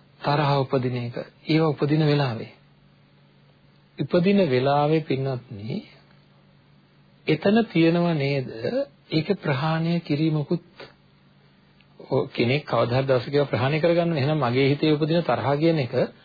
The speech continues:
ආයේ නූපදින්නම නැති කිරීමකුත් එතනම තියනවද නැද්ද? දැන් උදාහරණයක් විදිහට ගත්තොත් අපි දන්නවා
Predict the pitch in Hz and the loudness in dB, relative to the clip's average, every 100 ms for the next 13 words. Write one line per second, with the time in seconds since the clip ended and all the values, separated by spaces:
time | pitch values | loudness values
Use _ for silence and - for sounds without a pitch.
0 | _ _ _ - - 139 180 151 147 156 | _ _ _ -8 -2 2 4 4 2 2
1 | 170 180 185 202 220 143 - 170 208 208 | 2 2 2 2 2 0 -2 -4 0 2
2 | 214 220 240 - - 160 214 220 214 214 | 4 2 0 -6 -4 0 2 2 2 2
3 | 220 220 175 110 - _ _ _ _ _ | 2 2 0 -2 -12 _ _ _ _ _
4 | _ _ _ _ _ _ - - 131 123 | _ _ _ _ _ _ -16 -4 0 2
5 | 117 117 113 113 110 107 107 - 160 - | 0 0 -2 -2 -4 -2 -4 -4 -4 -4
6 | 135 123 110 101 139 | -2 0 0 -2 -4